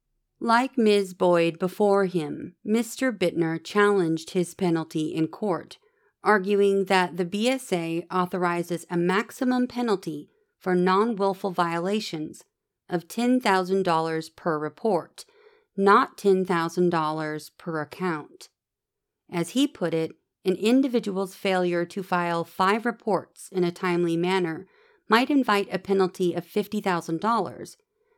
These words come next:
but it cannot support a penalty running into the millions. The district court agreed with Mister Bittner's reading of the law, but the Fifth Circuit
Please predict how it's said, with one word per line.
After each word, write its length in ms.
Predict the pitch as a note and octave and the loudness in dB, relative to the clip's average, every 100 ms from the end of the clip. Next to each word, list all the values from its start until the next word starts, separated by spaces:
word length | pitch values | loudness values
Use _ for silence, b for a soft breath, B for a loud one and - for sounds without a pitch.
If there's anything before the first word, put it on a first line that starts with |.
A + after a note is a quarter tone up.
| _ | _
but 120 | G3+ F#3+ | 0 0
it 160 | F3+ | 0
cannot 380 | - C4+ B3+ G3 | -2 0 0 -2
support 420 | - F3+ F#3 E3+ - | -4 -4 -2 -2 -4
a 80 | |
penalty 580 | F3+ F#3+ F3+ F3 F3+ E3+ | -6 0 0 0 -2 -2
running 520 | E3+ F#3 F3 E3 E3 | 0 0 2 2 0
into 380 | - F3 F3 - | 2 2 2 -2
the 100 | D#3+ | -2
millions. 800 | D#3 G3+ G3+ D3+ C3 - - - - _ _ _ _ _ _ _ _ - | 2 2 2 0 -4 -18 -20 -20 -20 _ _ _ _ _ _ _ _ -4
The 80 | G3 | -2
district 500 | F3+ C#4+ - A3+ - | 0 -2 0 -4 -2
court 380 | F#3 E3 D#3+ _ | -2 0 -2 _
agreed 460 | A3 F#3 F3+ E3+ E3+ | -6 -2 0 0 0
with 180 | F3+ F#3+ | -2 0
Mister 280 | F3+ F#3 F3+ | 0 0 -2
Bittner's 520 | E3+ - E3+ D#3+ E3+ | -2 -2 -2 -4 -4
reading 400 | F3+ G3 F3+ D#3 | -2 0 0 -2
of 100 | D3 | -6
the 100 | D3+ | -6
law, 360 | D3 C#3 D3 - _ _ _ _ _ - | -6 -8 -12 -20 _ _ _ _ _ -2
but 180 | F#3+ F#3+ | 0 0
the 80 | F3+ | -2
Fifth 320 | - F3+ - | -2 -2 -4
Circuit 680 | - C4 C#4 A3+ D#3+ - | 0 2 2 0 -6 -6